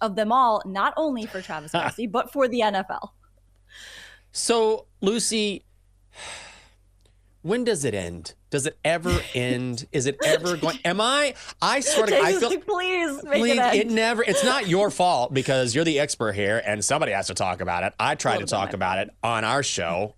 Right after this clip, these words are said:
Speaker 2: and our BetQL video went nuts because I had the audacity to say, "S-, just stay away from the N F L." But the most disturbing thing, I don't even know where I'm going. I'm just venting right now.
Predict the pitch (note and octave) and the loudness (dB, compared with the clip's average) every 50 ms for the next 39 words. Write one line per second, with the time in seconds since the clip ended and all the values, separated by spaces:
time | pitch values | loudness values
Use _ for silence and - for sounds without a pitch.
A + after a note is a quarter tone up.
0 | _ _ - A2 A2+ A2 A2 A2 A2 - - A2 C3+ D#3 D#3+ C3+ A#2 C3 C3 B2+ | _ _ -4 -2 -2 0 0 -2 -2 -2 -2 0 0 0 0 0 0 0 -2 -2
1 | - - B2+ B2 A#2 G#2 G2 A#2+ C3+ C3+ A#2+ G#2 G2 G2 A2 - B2 A#2+ B2 B2 | -2 0 0 0 0 0 0 0 0 2 0 0 0 0 -2 -2 -2 -2 -2 -2
2 | - A2 G2+ G#2 A2+ C#3+ D3+ C3+ B2+ - - - B2+ A#2 - A#2+ A2+ A2+ A#2 A#2 | -2 -4 -4 -2 0 0 0 0 0 -2 -4 -4 -4 -2 -2 -2 0 0 0 0
3 | A#2+ B2+ C3+ C3 C3+ C3 B2 A#2 A2+ A#2 A#2+ A#2+ B2+ C3+ D3 - - A#2+ A2+ G#2+ | 0 0 0 0 0 0 0 0 0 0 0 0 0 0 -2 -2 -4 -4 -2 -2
4 | G2+ - - A#2 A2 A2 A2+ A2 - - - - - - _ - - - - - | -2 0 0 2 2 2 0 -2 -4 -8 -18 -20 -20 -14 _ -4 -4 -2 0 -2
5 | - - - - D#3 C3+ - - - - - D3+ D3+ D#3+ E3 D#3 D3 D3+ D3+ D3+ | -2 -4 -2 0 0 0 2 0 0 0 2 2 2 2 2 2 2 2 2 2
6 | D#3 C#3+ - D3 C3+ C3 C3+ C3 C3+ C3 C3 C3 B2 A#2+ - - C#3+ C#3 B2 - | 2 0 -2 -2 -2 -2 -2 -2 -2 0 0 0 0 -2 -2 0 0 2 2 0
7 | - - - - - - D3+ D3 G3+ F#3+ A3 B3 A#3+ - - G#3 F3 - - - | -2 -8 -20 -16 -4 -2 0 0 2 2 2 2 2 2 0 0 0 0 0 2
8 | B3 D4 E4 C#4+ E4+ D#4+ D4+ C#4+ - A#3+ A#3 A3+ F#3 C#3+ B2+ A#2+ A#2+ C3 - - | 2 2 2 2 0 0 0 0 0 2 2 2 2 0 0 -2 -4 -6 -4 -4
9 | D#3 G3+ B3 A#3 G3+ F3+ E3 D3 C3 B2 C3 B2+ A#2 G#2 A2 G#2 G#2 G2 G2 G2+ | -2 0 0 0 0 0 0 0 2 2 2 0 0 0 0 0 0 0 -2 -2
10 | G#2 G2+ F#2 F#2 F#2 F2 - F#2+ E2 E2+ E2 - - E2 D#2+ E2 | -2 -4 -4 -4 -4 -4 -4 -6 -6 -8 -8 -8 -8 -8 -8 -10